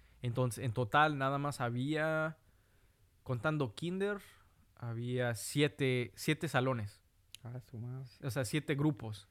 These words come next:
Speaker 1: en, en toda la escuela. Entonces, éramos bastante privilegiados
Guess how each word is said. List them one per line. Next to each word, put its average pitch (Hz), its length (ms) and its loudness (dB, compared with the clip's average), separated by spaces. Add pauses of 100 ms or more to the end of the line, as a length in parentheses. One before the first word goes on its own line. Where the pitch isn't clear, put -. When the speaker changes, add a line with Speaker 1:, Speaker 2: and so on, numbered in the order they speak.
Speaker 1:
en, 127 240 -4
en 123 160 0
toda 151 220 4
la 135 80 4
escuela. 110 340 -4 (720)
Entonces, 127 960 -2 (220)
éramos 185 520 8
bastante 147 840 6 (140)
privilegiados 127 1000 0